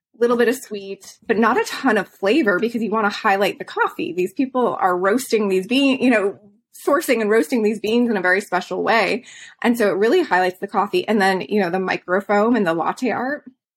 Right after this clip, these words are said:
on top, that's a big part of the experience in third wave coffee. And it's really hard to get with plant-based milk. And with ours, because of that fat to protein ratio,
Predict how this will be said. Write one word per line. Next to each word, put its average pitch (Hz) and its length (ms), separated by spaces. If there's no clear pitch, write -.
on 226 200
top, 214 320
that's 220 200
a 220 40
big 180 280
part 180 180
of 170 80
the 180 60
experience 226 560
in 190 120
third 175 180
wave 170 200
coffee. 175 480
And 170 300
it's - 120
really 196 240
hard 180 240
to 190 80
get - 260
with 180 200
plant-based - 420
milk. - 320
And 196 240
with 190 180
ours, 190 440
because 190 340
of 185 80
that - 220
fat - 220
to 208 100
protein 202 420
ratio, 175 600